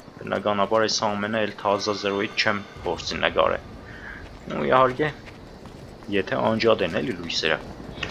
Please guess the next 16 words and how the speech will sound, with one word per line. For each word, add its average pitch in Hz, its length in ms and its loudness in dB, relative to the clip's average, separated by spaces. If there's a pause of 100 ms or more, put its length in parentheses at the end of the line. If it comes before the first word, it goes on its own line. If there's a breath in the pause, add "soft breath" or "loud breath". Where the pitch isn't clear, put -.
(640 loud breath)
Ստեղ - 400 2
էլ 123 100 4
ինչ 92 100 0
որ 98 200 2
ճանապարհ 120 580 8
ունենք, 147 400 2
ներքևի 131 480 4
հատվածով 123 680 6
էլ 120 140 0
ճանապարհ 98 680 2
ունենք։ 110 580 0 (4000)
Երևի 101 360 0
թե 156 140 -6
սպես - 300 -2
էր - 180 0
տանք։ 78 280 0